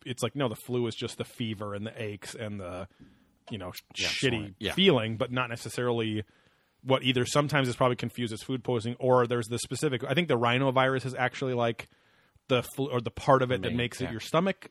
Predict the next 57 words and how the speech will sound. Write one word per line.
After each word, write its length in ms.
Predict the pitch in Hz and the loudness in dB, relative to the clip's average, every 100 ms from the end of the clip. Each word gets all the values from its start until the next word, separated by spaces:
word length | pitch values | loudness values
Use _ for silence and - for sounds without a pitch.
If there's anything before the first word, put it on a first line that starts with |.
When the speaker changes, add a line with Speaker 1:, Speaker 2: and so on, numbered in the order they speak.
| - | -16
Speaker 1:
sick 360 | - 175 175 185 | -6 -4 -4 -4
or 60 | |
whatever, 340 | 175 175 175 180 | -2 -2 -2 -2
Speaker 2:
Mm-hmm, 300 | 101 92 90 | -4 -6 -4
Speaker 1:
but 80 | 123 | -2
that's 140 | 127 | 0
Speaker 2:
mm-hmm. 60 | 131 | 2
Speaker 1:
not 180 | 135 123 | 2 2
the 60 | |
same 360 | - - 123 120 | -4 -4 -4 -4
exact 380 | 104 110 113 - | -6 -4 -4 -4
thing. 120 | 120 123 | -4 -2
I'm 140 | 120 | -2
sure 240 | 127 120 107 - | -2 -4 -6 -12
people 280 | 107 107 95 | -12 -12 -14
are 60 | |
freaking 360 | 92 107 107 101 | -12 -14 -12 -14
out 140 | 95 | -14
'cause 160 | 104 98 | -14 -14
we're 180 | 92 92 - | -14 -16 -16
wrong, 340 | 107 98 87 - | -12 -12 -12 -6
but 200 | 117 110 - - - | -4 -4 -10 -20 -4
there's 160 | 156 - | 0 4
some 180 | 180 139 - - | 4 2 -4 4
subtle 280 | 147 131 113 | 6 6 4
difference 400 | 117 - 107 - | 0 -2 -6 -8
between 360 | 113 - 110 | -8 -6 -6
the 80 | 101 | -2
Speaker 2:
Yeah. 80 | 92 | 0
Speaker 1:
two. 360 | 120 98 95 - _ _ | 0 -2 -10 -14 _ _
It's 160 | 135 127 | -4 -2
just 140 | 147 | -2
that 100 | 135 - - | -2 -6 0
sometimes 640 | 139 135 143 139 127 120 | 2 4 4 2 2 0
as 180 | 120 110 | -4 -6
a 80 | 110 | -8
kid 360 | - 139 131 | -2 2 2
or 160 | 127 113 | 0 -2
elderly 440 | 120 127 117 110 | 0 2 2 0
person, 340 | - 110 110 110 | -4 -6 -4 -6
you 80 | |
get 180 | 101 110 | -6 -8
both 220 | 104 101 | -6 -6
of 80 | 110 | -6
them 100 | 104 | -8
a 60 | 101 | -8
lot 280 | 101 98 - - | -8 -10 -12 -14
at 80 | - | -12
the 60 | |
same 240 | - 98 92 | -10 -8 -6
Speaker 2:
Right. 120 | 78 | -6
Speaker 1:
time 380 | 104 87 90 - _ | -6 -8 -14 -16 _
or 120 | - 95 | -20 -16
something. 340 | 92 - 92 | -16 -16 -12
So, 120 | 101 | -6
Speaker 2:
Yeah, 100 | 95 - | -6 -6
yeah. 120 | 85 | -8